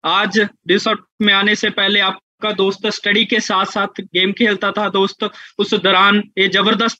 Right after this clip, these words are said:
आइडिया हमारे साथ शेयर हुआ और एक नहीं बल्कि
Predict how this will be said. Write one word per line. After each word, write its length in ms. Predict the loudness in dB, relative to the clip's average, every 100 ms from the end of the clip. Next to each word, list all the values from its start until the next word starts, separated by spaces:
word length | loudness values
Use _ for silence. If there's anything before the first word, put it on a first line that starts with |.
| -6
आइडिया 460 | 0 2 2 0 0
हमारे 360 | -2 -2 -2 -2
साथ 220 | -2 -4
शेयर 340 | -4 -2 -2
हुआ 300 | -2 -2 -2 -6 -20 -20 _ _ -8
और 320 | -4 -2 -4 _ _ -6
एक 240 | -4 -2 0
नहीं 240 | 2 2 0
बल्कि 500 | -4 -2 0 0